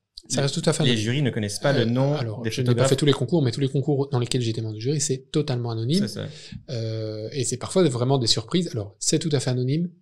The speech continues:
Speaker 1: avec un bémol, c'est que maintenant, avec les réseaux sociaux,
Speaker 2: Tu les as vus avant.
Speaker 1: l'impatience fait que
Speaker 2: Ouais.
Speaker 1: souvent, il y a des photos, je les ai vues avant, quoi. Donc, euh,
Speaker 2: Et mais il y a des concours où c'est interdit de sou-, de soumettre des photos qui ont été publiées, même sur les réseaux sociaux.
Speaker 1: Tout à fait,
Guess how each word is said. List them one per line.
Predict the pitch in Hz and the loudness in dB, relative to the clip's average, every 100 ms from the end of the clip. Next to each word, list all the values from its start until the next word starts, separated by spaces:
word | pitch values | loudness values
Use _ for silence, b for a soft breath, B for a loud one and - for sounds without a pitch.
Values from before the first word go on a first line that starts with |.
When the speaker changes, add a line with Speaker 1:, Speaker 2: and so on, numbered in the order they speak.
| _ b b b b | _ b b b b
Speaker 1:
avec | - 127 123 | -6 -4 -2
un | |
bémol, | 120 127 185 190 | 2 4 4 4
c'est | - | 0
que | - | -2
maintenant, | 117 123 139 | -4 -6 -4
avec | 127 127 | -4 -2
les | |
réseaux | 113 117 | -2 -2
sociaux, | - 123 160 214 | -2 0 2 2
Speaker 2:
Tu | - | 0
les | 110 110 | -2 0
as | |
vus | 107 110 | 0 4
avant. | 131 | 6
Speaker 1:
l'impatience | 139 147 135 156 139 | 8 10 8 6 4
fait | - | 0
que | 127 127 | -2 0
Speaker 2:
Ouais. | |
Speaker 1:
souvent, | 101 127 139 147 | 0 2 2 2
il | |
y | 131 | 0
a | |
des | 113 | -2
photos, | 123 117 151 | -6 -2 -2
je | 120 | 0
les | 110 107 | -4 -6
ai | |
vues | 110 117 | -4 0
avant, | 135 180 | 2 2
quoi. | 175 127 110 | 0 -4 -6
Donc, | 113 113 127 | -6 -8 -8
euh, | 117 113 | -8 -8
Speaker 2:
Et | 139 | 2
mais | 139 | 6
il | 185 | 6
y | |
a | |
des | 110 110 | 6 2
concours | 120 110 208 | 0 0 0
où | 131 | 0
c'est | 104 110 | 0 -2
interdit | 113 147 147 117 135 | 0 0 0 -2 -2
de | 160 | -4
sou-, | 110 - 131 | -6 -6 -6
de | 127 | -4
soumettre | - 127 117 | -2 -4 -4
des | |
photos | 104 113 160 | -6 -6 -4
qui | 156 120 | -4 -4
ont | |
été | 107 | -4
publiées, | 101 117 143 | -4 -2 0
même | 135 143 | 2 0
sur | - | -2
les | 107 | -2
réseaux | 104 104 | -2 -4
sociaux. | 139 143 143 | -6 -2 -2
Speaker 1:
Tout | - 156 | 0 -4
à | 143 | -4
fait, | - - | -6 -8